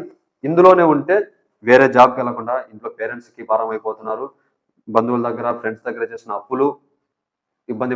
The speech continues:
పెడుతున్నారు. ఎందుకంటే నీకు జాబ్ వస్తుందో లేదో తర్వాత దేవుడి విషయం. నువ్వు దీనికోసమని కాలం, టైమ్ వేస్ట్, డబ్బులు వేస్ట్ చేస్తున్నాం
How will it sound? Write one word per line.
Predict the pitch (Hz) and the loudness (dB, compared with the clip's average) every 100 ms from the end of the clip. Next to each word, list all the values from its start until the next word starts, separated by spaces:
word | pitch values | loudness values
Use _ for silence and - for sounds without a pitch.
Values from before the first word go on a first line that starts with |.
| 120 | -6
పెడుతున్నారు. | 117 117 117 143 | -8 -8 -8 -8
ఎందుకంటే | 143 156 156 196 208 _ _ - | -10 -12 -10 -10 -14 _ _ -14
నీకు | 110 104 | -12 -2
జాబ్ | 113 139 143 | 2 4 2
వస్తుందో | - 143 175 160 | -2 2 2 2
లేదో | 131 143 - _ _ _ - | 0 0 -6 _ _ _ -4
తర్వాత | 117 135 104 | 4 6 6
దేవుడి | 120 123 110 | 2 0 -2
విషయం. | 98 - _ - | -8 -18 _ -2
నువ్వు | 139 135 | 0 4
దీనికోసమని | 135 143 147 160 170 147 135 135 _ _ _ _ - 110 | 4 4 4 2 0 -8 -12 -18 _ _ _ _ 2 8
కాలం, | 123 143 127 | 8 6 2
టైమ్ | 113 135 139 | -2 2 2
వేస్ట్, | 143 - - - _ 104 | 0 -4 -8 -8 _ -12
డబ్బులు | 120 131 | -6 -2
వేస్ట్ | 127 123 | -2 -4
చేస్తున్నాం | 123 120 117 | -10 -10 -12